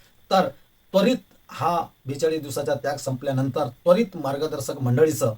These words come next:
एक, अ, काय म्हणतात त्याला, कॅम्पस, काय म्हणतात त्याला, ते थोडं विसरलो ते नाही का, त्यांची एक बैठक बोलवून त्यांना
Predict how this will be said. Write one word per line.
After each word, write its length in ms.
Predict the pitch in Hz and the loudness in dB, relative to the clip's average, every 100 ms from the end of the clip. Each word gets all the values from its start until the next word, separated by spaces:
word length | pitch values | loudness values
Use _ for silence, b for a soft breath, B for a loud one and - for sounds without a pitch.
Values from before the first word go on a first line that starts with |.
| b b b - | b b b -6
एक, 260 | 185 196 | -4 0
अ, 360 | 170 160 147 143 | 0 2 0 -2
काय 240 | - 143 | -6 -10
म्हणतात 220 | 143 156 170 | -8 -4 -4
त्याला, 360 | 165 170 160 143 120 _ _ _ _ _ _ _ _ _ _ _ _ _ _ _ _ - | -4 -2 -2 -4 -10 _ _ _ _ _ _ _ _ _ _ _ _ _ _ _ _ -10
कॅम्पस, 340 | 131 135 175 - - _ - | -6 -2 -2 -2 -14 _ -12
काय 120 | 139 | -10
म्हणतात 200 | 143 147 | -8 -10
त्याला, 260 | - 151 156 | -8 -8 -8
ते 380 | 156 147 117 - _ _ _ _ _ _ _ _ _ _ _ _ - | -10 -10 -10 -12 _ _ _ _ _ _ _ _ _ _ _ _ -8
थोडं 100 | 131 | -4
विसरलो 340 | 120 - 135 117 | -4 -4 -4 -4
ते 80 | 143 | -6
नाही 120 | 175 | -12
का, 140 | 208 120 - b b - | -8 -10 -10 b b -8
त्यांची 200 | 139 165 | -6 -4
एक 100 | 170 | -4
बैठक 340 | 123 139 139 165 | -2 0 0 -2
बोलवून 420 | 156 151 151 160 | -2 -2 -2 -4
त्यांना 440 | - 135 151 151 | -6 -6 -4 -4